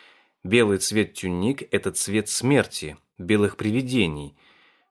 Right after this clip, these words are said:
В балете Велиса собирается убить Альберта, но погибшая Жизель спасает ему жизнь». «Как романтично. У русских все балеты про смерть»,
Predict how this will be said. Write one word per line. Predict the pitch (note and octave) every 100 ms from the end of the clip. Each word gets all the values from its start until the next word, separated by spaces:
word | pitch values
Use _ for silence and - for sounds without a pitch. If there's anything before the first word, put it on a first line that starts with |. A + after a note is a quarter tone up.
| -
В | G2
балете | B2+ E3+ F3+ D#3+
Велиса | D3 E3+ D#3+ C#3
собирается | C#3 C3 C#3 C3+ -
убить | C3 A#2 C3 B2+
Альберта, | B2 A#2+ D#3 F#2+ - D#2 - - - _ _ -
но | D3+
погибшая | F3+ C3+ B2+ - E3
Жизель | B2+ A2 E2+ G2 B2+
спасает | - G#2+ - F2+ F#2 -
ему | G#2 F2
жизнь». | D#2 D2+ D2 D2+ _ _ _ _ _ _ _ _ -
«Как | G#2+ C3 -
романтично. | G2+ F#2 E2+ - C#2 - - C#2 C#2 _ _ _ _ _
У | F#2+
русских | G2+ G2 - G2 -
все | - F#3
балеты | C3 F#2+ F2+ F2+
про | - F#2
смерть», | - F#2 D#2+ - -